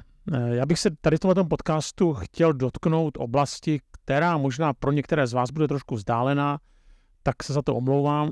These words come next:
ale naopak, eh, pro ty z vás, kteří přemýšlíte nad církví nebo dokonce nad svým sborem,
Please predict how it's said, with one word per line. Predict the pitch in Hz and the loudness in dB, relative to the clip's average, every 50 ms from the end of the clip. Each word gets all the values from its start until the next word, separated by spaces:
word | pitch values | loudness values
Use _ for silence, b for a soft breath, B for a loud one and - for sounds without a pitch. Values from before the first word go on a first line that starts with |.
| - _ | -6 _
ale | - 143 160 | -2 -2 0
naopak, | 160 175 185 170 - 139 113 - - - | 0 -2 -4 -2 -2 -4 -4 -4 -4 -4
eh, | 131 123 - | -4 -4 -4
pro | - 139 143 | -2 -2 -2
ty | - - 170 | 0 0 0
z | 135 147 | 0 0
vás, | 151 147 143 | -2 -2 -4
kteří | - - 156 147 156 | -4 -6 -6 -6 -6
přemýšlíte | 127 - 143 135 139 131 - - 156 135 - 160 151 143 131 | -4 -2 0 0 0 0 0 -2 -4 -2 0 0 2 2 0
nad | 123 120 110 104 117 120 131 - | -2 -4 -4 -4 -4 -4 -4 -4
církví | - 190 202 196 156 - 123 117 | -2 0 0 0 0 -2 -2 -2
nebo | 113 113 117 | 0 -2 -2
dokonce | 110 113 - - 127 - - | -2 -4 -2 -2 -2 -2 0
nad | 135 131 - | -2 -2 -2
svým | - 139 131 | -2 -2 -2
sborem, | 117 110 113 135 143 127 107 101 104 | -2 -2 -2 -2 0 0 -4 -4 -8